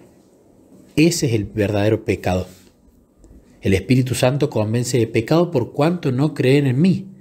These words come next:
por cuanto no confían en mí, por cuanto no pasan tiempo conmigo para desarrollar esa confianza que es la fe que Él le regala. Entonces, tengamos en cuenta esto.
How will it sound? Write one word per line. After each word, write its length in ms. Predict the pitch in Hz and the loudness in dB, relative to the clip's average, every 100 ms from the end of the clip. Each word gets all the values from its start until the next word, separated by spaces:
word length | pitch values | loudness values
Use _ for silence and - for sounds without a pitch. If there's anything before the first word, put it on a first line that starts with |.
| - _ | -20 _
por 160 | 110 104 | -4 0
cuanto 320 | 127 147 147 | 2 2 2
no 160 | 135 | 0
confían 540 | 139 127 107 135 135 123 | 2 0 0 2 2 2
en 140 | 117 | 2
mí, 280 | 160 143 - - - - _ - | 2 0 -4 -20 -20 -20 _ -4
por 160 | 104 | -2
cuanto 340 | - 135 143 131 | 0 0 0 -2
no 160 | 135 | -2
pasan 320 | 139 139 135 113 | -2 -2 -2 -2
tiempo 300 | 139 139 135 | 0 0 -2
conmigo 480 | 113 117 139 156 | 0 0 2 2
para 140 | 156 101 | 0 -2
desarrollar 520 | 98 - 95 95 117 | -2 -2 -2 0 0
esa 180 | 113 101 | 0 -4
confianza 580 | 107 101 101 175 127 95 | -4 -2 2 0 0 -6
que 120 | 107 | -4
es 60 | |
la 140 | 98 92 | -4 -4
fe 260 | - 160 | 0 0
que 120 | - 104 | 0 -4
Él 100 | 101 | -4
le 80 | |
regala. 440 | 95 98 110 87 - _ _ - - - - - - - _ | -6 -6 -6 -6 -12 _ _ -20 -20 -20 -20 -20 -20 -20 _
Entonces, 640 | - 104 104 104 92 104 - | -2 0 0 -2 -4 -12 -12
tengamos 440 | 101 101 127 143 | -8 -2 0 0
en 80 | 131 | 0
cuenta 380 | 123 135 131 113 | 2 0 2 0
esto. 360 | - - 90 | -2 -6 -16